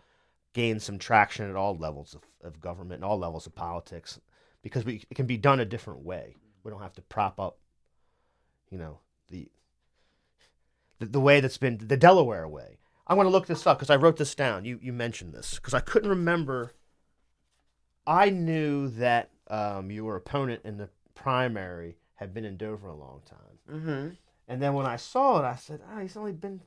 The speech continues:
Speaker 1: there since oh seven. That doesn't make sense." But he was a rep from eighty-two to two thousand seven.
Speaker 2: Yeah.
Speaker 1: He's, like, eighty or eighty-one years old.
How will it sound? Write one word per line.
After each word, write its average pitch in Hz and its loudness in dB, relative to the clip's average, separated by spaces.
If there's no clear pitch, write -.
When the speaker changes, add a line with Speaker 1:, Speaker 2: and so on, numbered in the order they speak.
Speaker 1:
there 175 -10
since - -16
oh 165 -2
seven. 165 -2
That 165 -4
doesn't 151 -6
make 90 -14
sense." 95 -18
But 135 -10
he 147 -2
was 135 -6
a 127 -10
rep 135 -6
from 120 -10
eighty-two 151 -8
to 123 -12
two - -16
thousand 123 -12
seven. 107 -18
Speaker 2:
Yeah. 143 -16
Speaker 1:
He's, - -20
like, 127 -18
eighty 123 -10
or 113 -8
eighty-one 113 -8
years 98 -14
old. 101 -16